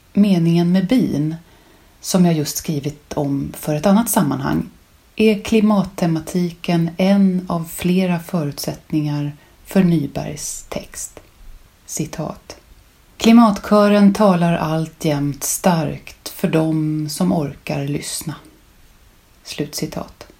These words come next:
Någon enstaka gång blir författaren explicit och talar om hyperkapitalismen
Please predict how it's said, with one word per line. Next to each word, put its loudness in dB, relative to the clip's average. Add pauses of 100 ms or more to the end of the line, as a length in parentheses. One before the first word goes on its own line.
(840)
Någon 4
enstaka 4
gång 2
blir 2
författaren -2
explicit -4
och -4
talar 0
om -4 (400)
hyperkapitalismen 0